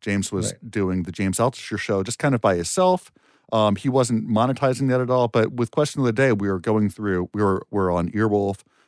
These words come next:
Speaker 1: uh, Midroll. Everything was monetized. We had a business plan. The whole thing was set up to be, you know, a business from the get-go, something to make money and launch on a podcast network that, you know, was one of the very few podcast networks at the time.
Speaker 2: Mm-hmm.
Speaker 1: And that really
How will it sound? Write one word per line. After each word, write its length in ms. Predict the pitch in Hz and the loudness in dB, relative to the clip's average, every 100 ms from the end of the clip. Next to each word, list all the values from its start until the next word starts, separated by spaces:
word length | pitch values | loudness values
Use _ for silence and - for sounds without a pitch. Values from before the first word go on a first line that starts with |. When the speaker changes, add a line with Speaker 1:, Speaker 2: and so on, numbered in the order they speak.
| _ | _
Speaker 1:
uh, 180 | 95 87 | -4 -2
Midroll. 480 | 82 104 98 104 98 | 0 0 2 2 4
Everything 340 | 127 135 135 | 2 2 2
was 120 | 110 98 | 2 2
monetized. 760 | 101 101 95 107 98 98 98 - _ - | 2 2 2 2 2 2 0 -10 _ -2
We 120 | 120 | 2
had 120 | 113 | 2
a 40 | |
business 360 | 90 110 - 117 | 2 0 0 -4
plan. 380 | - 117 104 101 | -2 0 2 2
The 80 | 107 | 2
whole 180 | 160 | 2
thing 260 | 143 135 117 | 2 2 4
was 160 | 101 - | 2 2
set 220 | 123 101 | 2 4
up 240 | 98 - | 4 0
to 80 | - | -8
be, 300 | 98 98 90 - _ _ | -4 -4 -4 -8 _ _
you 120 | - 113 | -4 0
know, 180 | 92 | 0
a 100 | - | -2
business 400 | 107 220 254 98 | 2 2 2 -2
from 180 | - 101 | 0 -2
the 80 | 95 | 0
get-go, 340 | 156 165 90 | 0 0 -2
something 280 | 82 117 107 | -4 -2 0
to 60 | 110 | 2
make 240 | 101 95 | 2 0
money 280 | 104 92 95 | -2 0 0
and 140 | 101 90 | -2 0
launch 300 | 92 95 104 | -2 -2 -2
on 120 | 92 | 0
a 140 | 90 85 _ _ - | -2 -4 _ _ -8
podcast 540 | 98 98 - 95 - | -4 -4 -2 -4 -2
network 420 | 101 98 98 98 - | -4 0 0 0 -2
that, 180 | 95 - - | -4 -2 -2
you 80 | |
know, 260 | 98 92 98 _ | 0 -2 -4 _
was 320 | 101 98 90 - | -4 -4 -4 -10
one 260 | 98 104 | -4 -2
of 140 | 95 92 | -2 -4
the 80 | |
very 240 | 92 95 90 | -4 -4 -4
few 180 | - 98 | -6 -6
podcast 480 | 98 90 98 90 | -4 -4 -4 -6
networks 340 | 92 - 101 - | -6 -8 -10 -12
at 60 | |
the 80 | 104 | -12
time. 340 | 101 92 92 95 _ _ _ _ _ | -6 -4 -4 -8 _ _ _ _ _
Speaker 2:
Mm-hmm. 100 | 135 | -8
Speaker 1:
And 80 | 123 | 0
that 140 | 151 165 | 0 2
really 240 | 151 | 2